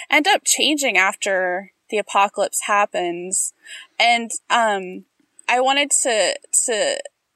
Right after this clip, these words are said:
kinda spotlight one group that I didn't notice after the apocalypse. And if, uh, they were around,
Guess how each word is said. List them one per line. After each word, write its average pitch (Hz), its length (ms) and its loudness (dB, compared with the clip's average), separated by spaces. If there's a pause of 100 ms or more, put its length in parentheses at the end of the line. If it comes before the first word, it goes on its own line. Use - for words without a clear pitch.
(120)
kinda 226 200 2
spotlight 214 640 2
one 208 260 -2
group 262 540 0 (500)
that 240 180 2
I 233 140 2
didn't 226 460 -2 (180)
notice 254 540 0
after 226 340 0
the 214 100 -2
apocalypse. 208 680 -2
And 214 140 2
if, - 260 0 (580)
uh, - 340 0 (280)
they 226 140 2
were 214 300 2
around, 302 340 0